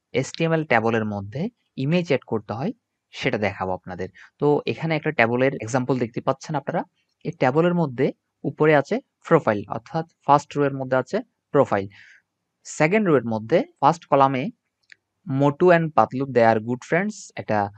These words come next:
paragraph tag আছে। তো second কলামের মধ্যে মটু এবং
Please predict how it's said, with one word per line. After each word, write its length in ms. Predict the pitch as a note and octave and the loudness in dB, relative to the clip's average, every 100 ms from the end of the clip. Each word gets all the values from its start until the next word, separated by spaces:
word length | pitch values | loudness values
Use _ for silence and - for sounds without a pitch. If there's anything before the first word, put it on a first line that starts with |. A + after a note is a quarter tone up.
| _ _ - | _ _ 0
paragraph 320 | A#2 A2+ A2+ - | 2 4 0 2
tag 160 | A#2+ | 4
আছে। 240 | B2+ C#3 F#4+ - _ _ - | 6 4 -2 -6 _ _ 0
তো 100 | A2+ A2 - _ _ - - | 4 4 2 _ _ -20 -16
second 380 | - D#3 F3 G3 G3 G#3 | 2 2 4 0 -2 -4
কলামের 360 | - D#3+ D#3 D3 | 6 6 8 4
মধ্যে 300 | C#3+ B2+ C#3+ A#3+ _ _ _ _ _ - | -2 0 -2 -4 _ _ _ _ _ -4
মটু 260 | B2+ B2 D#3 | -4 0 2
এবং 160 | D#3 | 2